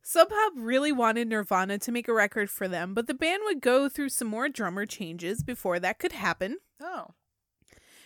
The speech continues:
Speaker 1: Dale Crover moved to San Francisco and was replaced by Dave Foster. Dave got thrown in jail for beating up the son of the mayor of a nearby town.
Speaker 2: What?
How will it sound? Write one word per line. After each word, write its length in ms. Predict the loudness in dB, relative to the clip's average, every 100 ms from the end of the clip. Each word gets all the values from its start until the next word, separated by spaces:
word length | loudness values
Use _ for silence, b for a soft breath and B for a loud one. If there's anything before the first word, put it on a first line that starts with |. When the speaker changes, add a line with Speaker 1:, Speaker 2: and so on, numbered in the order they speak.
| b -2
Speaker 1:
Dale 260 | 8 8 6
Crover 520 | 2 4 6 4 4
moved 260 | 2 -2 -2
to 60 |
San 240 | 0 -2 -2
Francisco 760 | -4 -4 -6 -4 -2 0 0
and 160 | -2 -2
was 240 | -2 -4
replaced 520 | -6 -6 -4 -2 -4 -2
by 180 | -4
Dave 320 | -2 -2 -4 -4
Foster. 680 | -8 -6 -6 -4 -4 -4 -8 b b b b b
Dave 460 | 2 4 6 4 2
got 220 | 6 6
thrown 320 | 6 4 6
in 140 | 4 0
jail 460 | 4 6 6 2
for 180 | 0 -2
beating 360 | 0 0 2 0
up 200 | -2 -2
the 120 | 0
son 460 | 4 6 6 6 4
of 280 | 2 0 2
the 60 |
mayor 420 | 2 4 4 4 2
of 220 | 2 0
a 40 |
nearby 520 | 0 2 0 2 -2
town. 720 | 0 0 4 6 6 4 4 8
Speaker 2:
What? 640 | 12 12 10 6 2